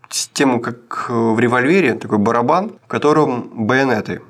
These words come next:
И ты в эти байонеты вкручиваешь объективы.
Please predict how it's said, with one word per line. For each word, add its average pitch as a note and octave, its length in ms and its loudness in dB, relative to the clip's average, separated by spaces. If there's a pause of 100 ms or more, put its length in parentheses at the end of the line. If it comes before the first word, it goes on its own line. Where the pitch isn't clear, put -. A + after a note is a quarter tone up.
(160)
И A#2 60 -4
ты E3 260 2
в D3 40 0
эти C#3 180 -4
байонеты B2 520 0
вкручиваешь B2 920 0
объективы. A#2 600 -2